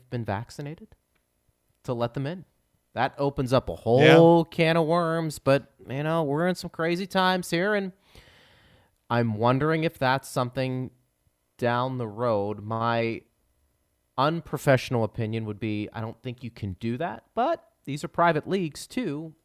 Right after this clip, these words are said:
Speaker 1: and they can do what they want. And, uh, if you're a paying customer and you wanna go, how upfront do you have to be with any type of testing or vaccination that you've had?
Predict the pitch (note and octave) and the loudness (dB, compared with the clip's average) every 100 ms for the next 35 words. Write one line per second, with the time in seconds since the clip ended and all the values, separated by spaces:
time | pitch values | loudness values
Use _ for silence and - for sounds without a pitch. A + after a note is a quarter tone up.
0 | _ B2+ C3 B2+ G2 C3+ F3+ D3+ D#3+ D3+ | _ -8 -6 -8 -6 -6 -4 -4 -4 -4
1 | A2 A2 F#3+ G#2+ - _ _ _ _ _ | -4 -4 -2 -4 -6 _ _ _ _ _
2 | - A2+ A2+ A2 G#2+ G#2 A2+ G#2+ G#2 F#2+ | -10 -4 -4 -4 -6 -10 -6 -4 -4 -6
3 | C3 D3+ D3 D3 C3 D3+ F3 C3+ A#2+ A2+ | -8 -8 -4 -4 -4 -6 -6 -6 -8 -6
4 | D3 D3 B2 A#2+ F3 G#2+ G2 - _ _ | -6 -6 -6 -2 0 0 -4 -10 _ _
5 | _ _ _ _ _ _ - C3 D#3 - | _ _ _ _ _ _ -6 -2 -2 -4
6 | D#3 F3 - A#2+ - - G2+ G2+ A2+ A#2+ | -6 -4 -2 -2 -2 -4 -8 -6 -8 -12
7 | _ _ - A2+ A2 A2 - - - _ | _ _ -10 -4 -4 -4 -12 -20 -20 _
8 | _ _ - G#2+ A#2 - B2 A2 - A2+ | _ _ -12 -10 -8 -6 -6 -8 -4 -6
9 | - C#3+ C#3+ C#3 A2 G#2+ G#2 _ G2 - | -4 -8 -6 -6 -6 -6 -8 _ -20 -20
10 | - G#2 A2+ - G2+ F3 - A2+ D3+ - | -4 -2 -2 -8 -10 -10 -14 -18 -20 -20
11 | A2 B2 C3+ D3+ | -14 -12 -10 -12